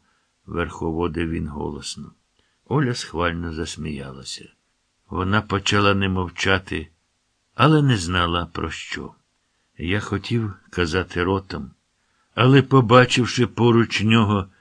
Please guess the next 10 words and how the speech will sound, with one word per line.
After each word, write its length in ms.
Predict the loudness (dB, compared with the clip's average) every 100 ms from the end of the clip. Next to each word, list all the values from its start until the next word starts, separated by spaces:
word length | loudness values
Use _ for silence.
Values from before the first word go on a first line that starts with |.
| _ _ _ -8
зацвигану 1080 | 2 4 4 2 4 4 4 0 0 -4 -8 _ _
багаторазовістю 1300 | -4 0 0 2 2 4 2 2 0 -2 -4 -4 -4 -6 _ _ _
пластикову 800 | -6 -2 -2 -2 -8 -10 -6 -6
скляночку, 920 | -6 -6 0 2 2 -4 -8 -10 -14 _ _ _ _
не 160 | -6 -6
став. 480 | -8 -12 -12 -14 -18 _ _ _ _ _ -2
"Ну, 380 | 2 4 4
я 160 | 6 6
є 220 | 8 6
то, 180 | 4